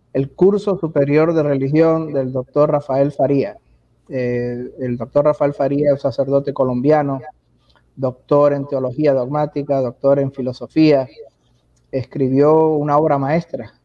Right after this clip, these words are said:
que es este Curso Superior de Religión. De hecho, el Vaticano lo recomendó en la época. Eh, Pablo sexto, cuando era cardenal, eh, lo recomendó. Ahí,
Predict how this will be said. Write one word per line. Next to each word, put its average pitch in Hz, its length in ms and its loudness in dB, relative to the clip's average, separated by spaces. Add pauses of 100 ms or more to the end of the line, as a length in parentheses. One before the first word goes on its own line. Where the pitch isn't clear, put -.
que 131 80 -10
es 127 140 -12
este 131 640 -6
Curso 151 420 0
Superior 139 360 0
de 135 100 0
Religión. 135 400 0
De 135 120 2
hecho, 160 180 0
el 139 80 2
Vaticano 151 580 0
lo 139 200 2
recomendó 135 440 -4
en 156 80 0
la 143 160 4
época. 143 400 -6 (880)
Eh, 113 480 -6
Pablo 156 320 2
sexto, 170 420 -2
cuando 127 400 -2
era 139 340 4
cardenal, 139 760 0 (920)
eh, 123 420 -2
lo 139 140 2
recomendó. 139 760 0 (140)
Ahí, 127 220 -6